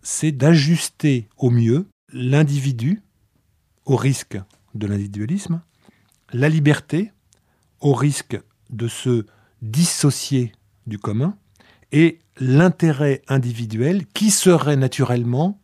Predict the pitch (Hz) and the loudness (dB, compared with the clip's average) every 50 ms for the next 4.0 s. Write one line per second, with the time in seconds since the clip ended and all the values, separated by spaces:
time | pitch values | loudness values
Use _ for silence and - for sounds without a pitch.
0 | _ - 113 107 113 113 - - 107 110 110 104 - - 127 123 123 - - _ | _ -14 -12 -10 -10 -8 -8 -8 -6 -6 -6 -8 -6 -6 -6 -6 -6 -8 -16 _
1 | _ - 127 123 113 - - - - 117 - - - 123 110 - 101 98 104 107 | _ -4 -2 -2 -2 -4 -8 -14 -14 -14 -12 -8 -8 -8 -6 -4 -2 -2 -2 -2
2 | 104 127 180 208 226 202 - - - - - - _ _ - - 196 - - 180 | -2 0 0 0 0 -2 -4 -12 -20 -20 -20 -20 _ _ -4 -2 -2 2 4 2
3 | 156 139 135 143 165 165 - - 156 131 131 127 123 123 123 131 151 170 180 - | 4 4 4 4 4 4 2 2 2 2 2 0 0 0 0 0 -2 -2 -4 -8